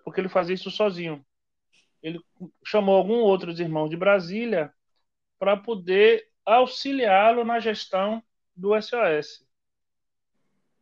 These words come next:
E ele criou um grupo de conselho, não vou chamar de grupo de conselho, não, um grupo de conselheiros,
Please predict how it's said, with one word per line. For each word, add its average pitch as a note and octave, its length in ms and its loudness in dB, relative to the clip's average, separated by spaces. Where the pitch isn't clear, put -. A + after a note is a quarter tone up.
E E3 80 -2
ele G3+ 140 2
criou G3 460 4
um G3 120 -4
grupo G3+ 240 -2
de G3+ 100 -8
conselho, F3 540 -2
não E3+ 140 -14
vou B3+ 180 0
chamar B3+ 220 0
de B3 60 -2
grupo A#3 160 -8
de - 20 -20
conselho, A3 280 0
não, G#3 120 0
um A3+ 60 -6
grupo A#3+ 280 -10
de A3 180 -8
conselheiros, F#3+ 880 -2